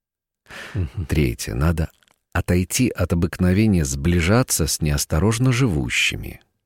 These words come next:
Speaker 2: Ну, предполагается, что проще всего отойти как бы от действий собственных во грехе, второй, как бы, от раздражительной жизни и перестать раздражаться, хотя я не знаю, насколько это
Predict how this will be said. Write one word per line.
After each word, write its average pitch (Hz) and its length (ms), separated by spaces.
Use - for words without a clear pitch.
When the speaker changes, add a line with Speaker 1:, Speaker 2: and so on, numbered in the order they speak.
Speaker 2:
Ну, 113 120
предполагается, 85 800
что 80 340
проще 104 340
всего 78 460
отойти 80 520
как 60 240
бы - 100
от - 360
действий 78 400
собственных - 500
во 71 80
грехе, 151 560
второй, - 400
как - 200
бы, 67 100
от - 120
раздражительной 82 720
жизни 95 360
и - 40
перестать - 460
раздражаться, 69 680
хотя - 280
я - 60
не 69 60
знаю, - 260
насколько - 380
это - 100